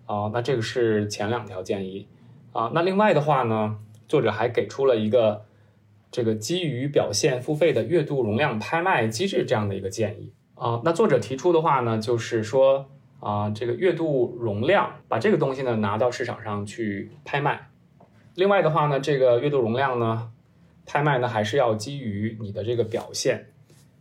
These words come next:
那比如说像目前的情景中，就是云南呢很多的这个水电，啊，资源呢是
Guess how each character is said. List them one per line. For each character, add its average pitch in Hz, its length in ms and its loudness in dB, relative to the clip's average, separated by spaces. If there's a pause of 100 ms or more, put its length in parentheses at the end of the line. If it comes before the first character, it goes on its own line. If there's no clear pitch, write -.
(520)
那 170 160 2
比 135 120 -4
如 139 80 2
说 226 180 4
像 196 320 2
目 190 80 2
前 135 220 0
的 151 160 4
情 135 240 -4
景 135 180 -2
中， 135 200 0
就 143 100 2
是 123 400 2 (560)
云 131 200 -2
南 135 220 2
呢 139 360 0
很 104 280 -4
多 147 140 2
的 143 120 6
这 127 120 2
个 117 80 4
水 110 180 -6
电， 110 440 0 (580)
啊， 104 200 -2
资 110 200 -2
源 120 220 2
呢 123 100 0
是 117 460 -2